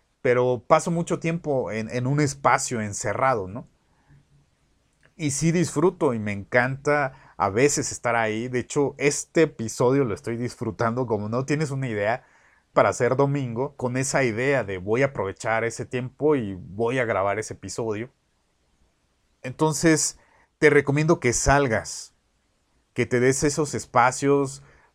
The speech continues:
programes un momento de tu día, una hora, media hora,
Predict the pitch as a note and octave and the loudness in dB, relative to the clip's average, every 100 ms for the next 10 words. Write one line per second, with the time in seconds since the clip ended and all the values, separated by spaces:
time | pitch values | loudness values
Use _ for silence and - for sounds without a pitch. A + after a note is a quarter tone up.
0 | - B2 A#2+ B2 C3 C#3+ C#3 C#3 C#3+ D3 | 2 4 6 6 4 2 0 -2 -4 -4
1 | C#3+ A2+ A#2+ C#3+ C#3+ A#2+ F#2 G2 G2 G#2+ | -4 -2 -2 -2 0 -2 -2 -6 -6 -2
2 | A2+ A#2+ A#2 _ - A2+ B2 G#2+ G2+ A#2 | 0 0 -4 _ -12 -4 2 2 4 2
3 | A#2+ A2+ A#2 A#2+ A2 A2 B2 - | 2 0 -2 -2 0 0 -2 -6